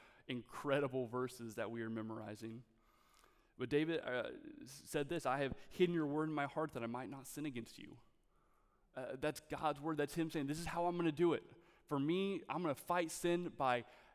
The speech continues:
having God's word in my heart so that when temptation comes up, so does that scripture." <laughs>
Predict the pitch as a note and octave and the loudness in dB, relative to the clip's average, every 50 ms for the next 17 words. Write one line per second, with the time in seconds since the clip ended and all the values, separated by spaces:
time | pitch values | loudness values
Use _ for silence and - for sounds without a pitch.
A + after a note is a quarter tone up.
0 | _ - B2 A#2+ - - - D#3+ E3+ D#3+ F3 E3+ E3 D3+ E3 D#3+ D3 D3 D3+ D3 | _ -10 -8 -8 -6 -4 0 0 0 0 0 0 0 -2 -2 -2 0 0 0 0
1 | C3+ C3 C#3+ C#3+ C#3+ C#3+ C#3+ - - C#3+ D3 C#3+ D3 C3+ B2 B2+ C3 B2 A#2+ A#2+ | 0 -2 -2 0 0 0 -2 -2 -4 -4 -4 -2 -2 -4 -4 -2 -2 -2 -2 -2
2 | - C#3+ C#3+ C#3+ C#3 - C#3+ C3 B2 A2+ A2+ B2+ D#3 E3+ F3 F3 E3 - - D#3+ | 0 2 2 2 0 -2 -4 -4 -4 -4 -4 0 2 4 4 2 2 0 -2 -2
3 | D3 - F3 D#3 D#3 - D3+ C#3+ - - D3+ D3 D3+ C#3+ C3+ D#3+ D#3 D#3 D#3 - | -2 -2 -4 -4 -2 -2 -4 -4 -2 -2 -4 -4 -4 -2 0 2 2 2 0 -6
4 | - - - - - - - - D#3+ D#3 D#3 D3+ C3 C#3+ C3+ A#2 - - - - | -16 -20 -20 -20 -16 -12 -4 0 2 4 4 2 2 -2 -4 -6 -8 -10 -10 -10
5 | A2+ - - - - - - | -10 -10 -10 -12 -12 -14 -14